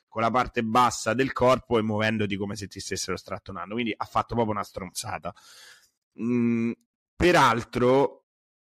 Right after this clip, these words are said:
lui stesso non ha detto, cioè ha detto "non volevo farlo", ma di solito non lo dice, e lo ha detto in conferenza stampa, cioè dice "è la prima volta che vi dico non volevo farlo", e, e non so se è proprio la prima o giù di, però lui spesso dice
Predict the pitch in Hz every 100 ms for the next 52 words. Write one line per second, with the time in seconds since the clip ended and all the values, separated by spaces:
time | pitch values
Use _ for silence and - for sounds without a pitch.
0 | _ _ _ 120 123 131 - 147 135 -
1 | - 107 123 156 120 117 120 113 _ -
2 | - 123 110 117 120 156 175 135 123 113
3 | 117 117 107 110 101 104 113 120 117 131
4 | 170 156 117 110 107 113 131 113 107 -
5 | 117 127 127 156 127 110 113 110 113 107
6 | 113 131 113 117 110 113 120 135 143 185
7 | 175 143 139 - 127 117 120 120 110 110
8 | 110 107 107 101 104 95 98 107 127 -
9 | _ _ _ - - - 104 98 - 104
10 | - 87 98 92 92 110 104 98 104 110
11 | - - 147 123 - 120 107 - 101 -
12 | - _ 113 113 104 104 104 -